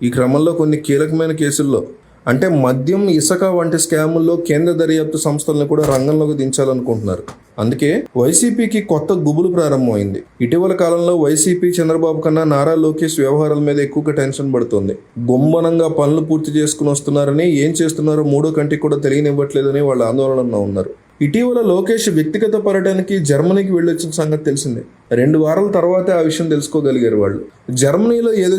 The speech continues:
చేసి ఉంటారని వీళ్ళు జుట్టు పీక్కుంటున్నారు. ఇప్పుడు చంద్రబాబు ఢిల్లీ నుంచి వచ్చిన వారం రోజుల్లోనే లోకేష్ ఢిల్లీ వెళ్ళడం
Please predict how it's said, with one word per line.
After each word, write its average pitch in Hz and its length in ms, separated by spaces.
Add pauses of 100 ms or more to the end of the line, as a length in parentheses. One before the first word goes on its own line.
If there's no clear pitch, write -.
(120)
చేసి 190 200
ఉంటారని 190 420
వీళ్ళు 165 220
జుట్టు 143 220
పీక్కుంటున్నారు. 139 600 (380)
ఇప్పుడు 127 220
చంద్రబాబు 180 500
ఢిల్లీ 175 260
నుంచి 180 240
వచ్చిన 170 300
వారం 160 320
రోజుల్లోనే 175 460
లోకేష్ 156 440
ఢిల్లీ 147 280
వెళ్ళడం 156 520